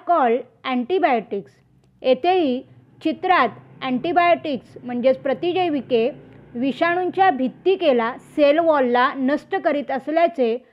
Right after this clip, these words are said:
तुम्ही पाहू शकाल. या प्रतिजैविकांचे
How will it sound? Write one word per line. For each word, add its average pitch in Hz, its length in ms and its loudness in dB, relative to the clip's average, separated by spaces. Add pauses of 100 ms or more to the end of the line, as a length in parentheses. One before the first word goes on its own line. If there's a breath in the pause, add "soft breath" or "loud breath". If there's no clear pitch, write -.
(260 soft breath)
तुम्ही 330 200 -2
पाहू 269 320 0
शकाल. 208 400 -8 (3500)
या 339 160 2
प्रतिजैविकांचे 339 1400 0